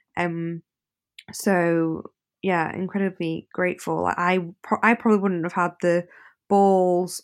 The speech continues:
or the drive to have actually got it off the ground. I would have been that person that thinks about it but never actually does it. So that night in Leighton Buzzard, when you were like, "Let's just do it," and I was like, "Yeah, okay," and we just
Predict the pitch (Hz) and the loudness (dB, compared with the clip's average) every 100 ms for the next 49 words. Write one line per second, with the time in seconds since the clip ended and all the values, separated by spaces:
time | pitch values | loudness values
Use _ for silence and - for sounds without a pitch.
0 | - 185 180 175 170 160 - - - 180 | -2 0 0 2 2 2 0 -6 -2 2
1 | 170 160 156 160 - 180 165 - 175 175 | 4 4 2 0 -4 -2 -2 -4 -4 -2
2 | 165 180 - - - - - 175 165 160 | 0 -2 -4 -14 -18 -12 -2 0 2 2
3 | 165 175 165 _ - 180 160 180 170 170 | 0 -2 -6 _ -6 -4 -4 -6 -6 -6
4 | 180 175 - 165 - 170 170 165 - 160 | -6 -6 -4 -4 -4 -6 -6 -6 -6 -4
5 | 180 170 160 - - - - - 185 175 | -2 -2 -4 -8 -16 -20 -18 -4 0 2
6 | 165 185 180 180 175 175 175 180 180 170 | 2 0 0 0 0 -2 -2 -2 -2 -2
7 | 160 165 170 165 180 240 - - 285 254 | -2 -2 -2 -2 -2 -2 -4 2 4 4
8 | 185 185 180 185 - - _ _ - 269 | 2 0 -2 -2 -6 -10 _ _ -6 -4
9 | 269 - 202 233 - 202 202 202 - | -2 2 2 2 2 2 2 0 -6